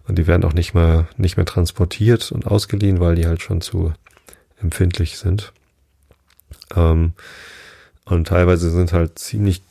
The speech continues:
genaue Kopien, die er halt selber angefertigt hat. Und teilweise sehen sie ein bisschen unterschiedlich aus. Halt einfach eine Vase mit Sonnenblumen drin. Und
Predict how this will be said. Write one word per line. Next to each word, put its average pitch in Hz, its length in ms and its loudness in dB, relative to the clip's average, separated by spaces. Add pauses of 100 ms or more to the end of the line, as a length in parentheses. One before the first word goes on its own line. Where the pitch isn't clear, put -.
(140)
genaue 87 420 0
Kopien, 117 540 -2
die 101 100 -4
er 95 100 0
halt 98 180 0
selber 95 280 2
angefertigt 95 600 -2
hat. 92 320 -4 (640)
Und 85 160 -4
teilweise 85 320 0
sehen 87 180 2
sie 85 80 0
ein 80 80 2
bisschen - 240 -2
unterschiedlich 90 500 -4
aus. 95 240 -2
Halt 92 120 0
einfach 87 180 -2
eine 80 120 0
Vase 82 280 0
mit 87 220 -2
Sonnenblumen 85 500 0
drin. 104 260 -2 (1300)
Und 85 480 2